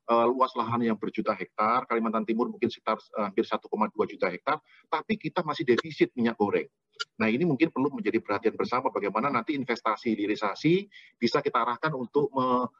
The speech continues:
meningkatkan produksi minyak goreng di Kalimantan Timur atau di Kalimantan. Next slide. Kita lihat, Bapak Ibu, inflasi. Perkembangan inflasi sampai dengan bulan Juni kemarin, Bapak Ibu sekalian, alhamdulillah terkendali dengan baik. Inflasi tahunan satu koma lima persen.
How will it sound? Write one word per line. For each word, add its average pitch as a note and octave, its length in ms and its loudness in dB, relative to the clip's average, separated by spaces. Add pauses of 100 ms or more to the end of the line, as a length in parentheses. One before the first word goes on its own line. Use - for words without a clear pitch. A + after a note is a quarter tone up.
(100)
meningkatkan D#3 640 -2
produksi A#2+ 400 -6
minyak A#2+ 160 0
goreng A#2 240 2
di A2 80 -4
Kalimantan G#2+ 400 -2
Timur B2+ 320 0
atau A#2 80 0
di G#2+ 80 0
Kalimantan. F2+ 560 -4 (320)
Next F3+ 240 -2
slide. G#2+ 240 0 (260)
Kita F3 220 2
lihat, G#3+ 160 4
Bapak D3 240 2
Ibu, G#3 160 0
inflasi. D3+ 500 -2 (420)
Perkembangan G3 800 0
inflasi E3+ 800 0
sampai C#3 560 -2
dengan A#2 320 2
bulan A2 400 4
Juni E3 400 4
kemarin, F#2+ 640 -2
Bapak G#2+ 240 -2
Ibu F#2+ 160 -10
sekalian, F#2 400 -2
alhamdulillah G#2+ 880 0 (240)
terkendali B2+ 400 -2
dengan G#2+ 240 2
baik. F2 400 -4
Inflasi C3 320 -2
tahunan C3+ 400 0
satu C#3+ 240 -4
koma C3 240 0
lima C3 160 -2
persen. G#2+ 400 -2